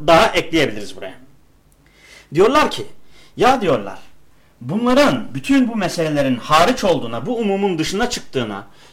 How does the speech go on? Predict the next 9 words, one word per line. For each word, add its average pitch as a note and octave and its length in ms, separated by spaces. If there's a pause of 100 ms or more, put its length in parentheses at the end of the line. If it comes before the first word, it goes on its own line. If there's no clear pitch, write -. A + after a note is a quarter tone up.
yine A#3+ 220
aynı C#4 300
şekilde E3 480
bütün B3 880
bu E3 300
umumun, A3 880 (200)
bütün B3+ 280
bu G3+ 80
kişilerin C#3 500